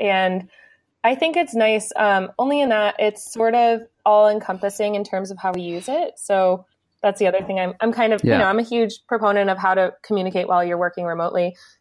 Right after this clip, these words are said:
Speaker 1: And everything we do goes into Teamwork, which has been really, really helpful, not just in onboarding, but, you know, I've had some sick time, I've had some vacation since I started, and being able to have everything documented in one place, even if I'm covering for someone else too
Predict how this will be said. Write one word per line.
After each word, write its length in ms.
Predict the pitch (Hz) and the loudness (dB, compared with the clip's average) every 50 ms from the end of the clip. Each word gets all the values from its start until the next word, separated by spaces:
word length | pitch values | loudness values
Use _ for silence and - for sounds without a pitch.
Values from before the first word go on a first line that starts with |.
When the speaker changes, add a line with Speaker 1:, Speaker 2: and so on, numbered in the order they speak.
| _ _ _ | _ _ _
Speaker 1:
And 400 | 214 214 208 202 190 190 190 - - | 2 4 4 6 4 4 2 0 2
everything 500 | - 220 214 233 247 247 233 254 240 226 | 2 2 2 2 0 0 0 0 0 0
we 140 | 220 202 196 | 0 0 0
do 260 | 196 202 185 185 180 | 0 -2 -2 -2 -2
goes 280 | 180 185 175 175 175 180 | -2 -2 -2 -2 -4 -6
into 180 | 170 160 - | -10 -10 -12
Teamwork, 500 | 165 - - 180 170 170 165 165 165 - | -16 -12 -12 -10 -8 -6 -6 -6 -6 -6
which 180 | - 180 180 - | -6 -8 -6 -6
has 180 | 185 175 175 - | -8 -8 -4 -2
been 340 | 190 180 170 170 165 165 - - | -2 0 0 -2 -2 -4 -6 -6
really, 440 | 196 196 208 208 202 190 190 185 | -4 2 2 4 4 4 4 4
really 200 | 180 180 180 175 | 2 2 2 0
helpful, 420 | 175 - 180 175 - - 175 170 175 | 0 -2 -6 -6 -2 0 0 0 2
not 220 | 175 180 - - | 0 -2 -2 -2
just 160 | - 196 - | -4 -6 -4
in 60 | 196 190 | -4 -4
onboarding, 720 | - - 170 175 170 180 175 175 175 175 175 175 180 180 | -2 -4 -4 -4 -2 0 0 2 2 0 0 0 -2 -2
but, 200 | - 175 170 170 - _ _ _ _ _ _ - | 0 0 0 0 -2 _ _ _ _ _ _ 0
you 100 | 226 208 | 2 4
know, 80 | 202 | 4
I've 160 | 190 190 190 | 4 2 0
had 220 | 185 196 180 180 - | 0 0 0 0 0
some 120 | - 196 | -4 -6
sick 220 | 180 - 190 185 - | -4 -4 -6 -6 -4
time, 180 | - 180 180 | -6 -6 -4
I've 120 | 180 175 175 | -4 -2 -2
had 160 | 170 170 - | -2 -2 -2
some 120 | - 180 | -6 -6
vacation 440 | 180 180 - - 185 180 - 175 180 | -6 -6 -6 -6 -8 -6 -8 -10 -10
since 180 | - 175 175 - | -10 -12 -8 -6
I 80 | 165 | -8
started, 520 | 160 - - 190 170 165 170 165 165 165 - - | -8 -6 -4 -2 -2 0 0 0 -2 -2 -4 -4
and 260 | 180 175 170 170 175 - _ _ _ _ _ _ _ | -2 -2 -2 -4 -6 -10 _ _ _ _ _ _ _
being 280 | - 240 240 233 233 233 | 2 4 6 6 6 6
able 280 | 214 208 202 208 208 202 | 4 4 4 4 2 2
to 160 | - 226 202 | 2 -2 0
have 220 | 196 190 185 180 - | 2 2 0 2 2
everything 380 | 208 208 220 226 220 226 214 208 | 2 4 4 4 4 4 2 2
documented 400 | 196 185 190 - 208 196 190 190 | 2 0 0 0 -2 0 0 0
in 60 | 185 | 0
one 140 | 180 180 185 | 0 -2 -2
place, 280 | - 185 185 185 185 - | -2 -2 -2 -2 -4 -4
even 220 | 220 208 208 208 | 0 0 2 0
if 80 | 202 - | 0 0
I'm 100 | 190 185 | -2 -4
covering 380 | 180 - 185 185 190 190 196 190 | -2 -4 -2 -2 0 -2 -2 -2
for 140 | - 202 | -6 -6
someone 240 | 196 - 190 185 180 | -4 -4 -6 -4 -4
else 280 | 175 175 - - - - | -4 -6 -6 -10 -12 -8
too 360 | - 180 185 202 240 262 - | -6 -4 -2 -2 -2 -4 -6